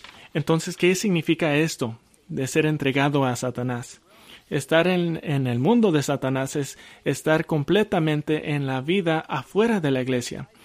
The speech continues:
Puesto afuera de la iglesia, una vida donde puede experimentar la malicia, el odio de Satanás, sin el beneficio de, de la reunión con el cuerpo de Cristo. Nosotros necesitamos la reunión, la comunión con otros cristianos.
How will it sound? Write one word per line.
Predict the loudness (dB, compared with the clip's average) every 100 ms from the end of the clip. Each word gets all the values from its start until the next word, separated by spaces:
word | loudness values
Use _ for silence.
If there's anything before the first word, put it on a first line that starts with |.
| -20 -20 -20 _ -2
Puesto | 0 2 0
afuera | 0 -2 2 2 2
de | 2
la | 2
iglesia, | 2 2 0 -4 -6 -2
una | 0
vida | 2 0 0 -4 -14 -20 -20 -4
donde | 0 2 2
puede | 2 2 4 2 -2
experimentar | -2 0 2 0 2 2 2
la | 0
malicia, | 2 2 2 2 2 2
el | 2 2
odio | 4 4 2
de | 2 0
Satanás, | -2 -2 -2 -2 -4 -10 -20 -2
sin | 2 2
el | 2
beneficio | 2 0 0 0 2 0
de, | 2 0 0 -4
de | 0 4
la | 4
reunión | 2 2 0 0 0 -4 -12 -14
con | -4 -2
el | 0
cuerpo | 2 0 0 -2
de | -2
Cristo. | 0 0 0 -2 -6 _ -20 -20 -20 _
Nosotros | 0 2 2 2
necesitamos | 2 2 0 0 2 2 2
la | 2 2
reunión, | 2 0 2 2 0
la | 0
comunión | -2 2 2 2
con | 0 -2
otros | 0 -2 -2
cristianos. | -2 0 0 0 -4 -10